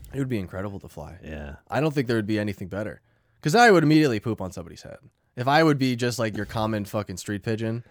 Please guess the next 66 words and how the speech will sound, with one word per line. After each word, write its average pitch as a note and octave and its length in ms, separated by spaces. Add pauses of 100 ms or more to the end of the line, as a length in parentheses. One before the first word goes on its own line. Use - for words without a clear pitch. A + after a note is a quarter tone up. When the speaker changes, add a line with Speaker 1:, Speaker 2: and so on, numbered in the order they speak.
(260)
Speaker 1:
I B2 140
would A2+ 160
take G#2 320
the G#2 80
meanest A#2 540
shit. F#2+ 400 (180)
I A3+ 140
would D4+ 160
probably C4+ 280
eat G3 220
so F#3+ 160
much F#3 220
as D3+ 100
a G#2+ 60
human C3+ 420
that A#2+ 140
I G#2+ 80
come A#2+ 240
out A#2+ 160
as, A2 100
like, G#2+ 140
a F#2+ 40
really G2 300
fat G2+ 300
Speaker 2:
I A#2 120
don't G3+ 100
Speaker 1:
bird. A3 40
Speaker 2:
know A3 120
what G#3 120
that E3 140
says B2+ 240
about F#2 380
you, F#2+ 100
that F2+ 200 (120)
the G2 160
only C3+ 180
reason B2+ 240
why G#2 140
you G2 160
would F2 100
want G2+ 440
to D3+ 60
turn C#3 280
into C3 260
a A2 60
bird G2+ 380
is G2+ 280
to F#2 380 (420)
freaking F#2+ 300
drop F2 280
a F2+ 40
dump D#2+ 280
on D2 140
somebody. D2 400 (100)
Speaker 1:
Well, D#4 220
it C4 80
wouldn't G#3 220
be C#3+ 80
the B2 180
only D3 240
reason. F#2+ 360
I A#2+ 120
mean, D3+ 180
I E3+ 140
would F3 180
have C#3 400